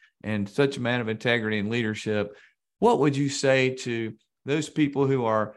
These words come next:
thinking about their life and saying, "You know, I really, I'm, I'm just starting my leadership journey, or maybe I'm in my leadership journey now, and I don't know,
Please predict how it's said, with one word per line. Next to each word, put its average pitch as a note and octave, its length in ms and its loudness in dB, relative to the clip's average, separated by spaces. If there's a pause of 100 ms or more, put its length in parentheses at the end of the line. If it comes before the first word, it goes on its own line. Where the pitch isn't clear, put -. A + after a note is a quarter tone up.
(180)
thinking D#3 320 -2
about C3+ 280 2
their B2 140 0
life A#2+ 420 -2
and A#2 100 -8
saying, B2 280 -4
"You E3+ 80 -2
know, C#3 300 -2
I A#2+ 100 0
really, C#3 420 0
I'm, A2+ 240 -4
I'm A#2 140 -4
just D#3 200 -2
starting C#3+ 360 2
my C#3 100 2
leadership C3+ 460 -2
journey, C3 380 0
or A#2+ 60 0
maybe D#3 280 2
I'm B2 180 0
in C#3+ 140 -2
my D3 100 2
leadership C#3 480 -2
journey C3+ 320 -2
now, C3+ 240 -4
and B2 80 -4
I A2 40 -6
don't C3+ 200 -6
know, C3+ 260 -4